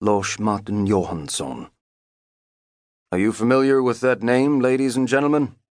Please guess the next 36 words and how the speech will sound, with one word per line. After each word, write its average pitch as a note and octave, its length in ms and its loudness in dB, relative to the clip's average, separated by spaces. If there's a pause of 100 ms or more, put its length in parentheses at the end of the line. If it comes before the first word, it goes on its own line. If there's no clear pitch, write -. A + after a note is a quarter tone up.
(1200)
For A2 140 -2
some B2+ 320 0
reason, G2 440 0
he G#2 140 0
seemed G#2+ 580 -2
almost G#2+ 520 -2
joyful A#2+ 580 -4
as D2 140 -10
he D#2 100 -10
said D#2 320 -6
it. C#2 140 -14 (800)
Just B2+ 240 2
back A#2+ 280 0
from A2 200 0
vacation G2 800 0
with E2+ 320 -4
a F2 100 -4
becoming G#2 540 -2
suntan, G#2+ 760 -2 (100)
red G#2+ 280 -2
suspenders, G2 680 -4 (360)
and E2+ 240 -8
linen A#2 340 0
shirt G#2+ 500 -4
with - 160 -12
no G2 220 0
tie F#2+ 640 -2
as E2 380 -8
a F2 80 -6
light-hearted F2+ 580 -2
signal E2+ 640 -6
of D#2+ 80 -14
the F2+ 80 -14
transition F2+ 840 -4
from D2 320 -8
relaxation F#2+ 960 -2